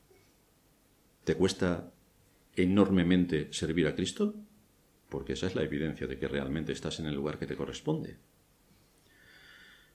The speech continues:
Desde luego no se debe interpretar la providencia como oportunidades para ser autoindulgente.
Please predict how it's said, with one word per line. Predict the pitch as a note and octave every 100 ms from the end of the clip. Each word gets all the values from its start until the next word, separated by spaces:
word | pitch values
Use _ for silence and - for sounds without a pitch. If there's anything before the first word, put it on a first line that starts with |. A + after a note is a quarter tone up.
| _ _
Desde | F#2+ G2
luego | F#2 G#2 B2+
no |
se | C3 A2+
debe | A2
interpretar | A2 G#2 F#2+ F#2+ G#2+
la | G#2 F#2+
providencia | E2+ E2 A#2 C3+ C3 A#2+
como | A#2 G2
oportunidades | E2+ F#2 - F2+ F2 F2+ G#2 A#2 A2+
para | - F2 E2+
ser | A#2+ A#2+
autoindulgente. | G#2 G2+ G2 F2+ F2 E2 G2 E2 - -